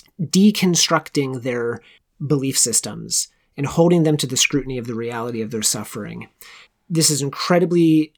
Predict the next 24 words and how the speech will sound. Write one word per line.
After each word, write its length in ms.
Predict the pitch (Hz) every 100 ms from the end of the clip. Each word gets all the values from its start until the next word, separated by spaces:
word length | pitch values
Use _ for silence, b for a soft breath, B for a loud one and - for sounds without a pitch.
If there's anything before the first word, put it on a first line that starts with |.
| _ _ 151
distressing. 760 | 143 151 - 160 160 233 262 285 _ _ _
Um, 220 | 143 131
oftentimes 760 | 139 151 170 156 - 156 151 143
people 340 | - 156 147 135
are 100 | 131
noticing 580 | 135 139 147 156 170 156
the 80 |
discrepancy 840 | 131 127 - 135 127 165 - 190 170
between 340 | 147 147 135
what 160 | 131 135
they 100 | 135
believed 540 | 135 123 123 131 -
and 180 | 131 123
the 80 | 113
reality 480 | 117 113 117 127
of 100 | 123
what 140 | 127 120
they're 160 | 120
experiencing. 840 | 110 - - 127 139 147 175 180 208 B B B _
And 160 | 165 147
the 80 | 143
degree 520 | 131 135 135 147 160
of 120 | 165
that 280 | - 127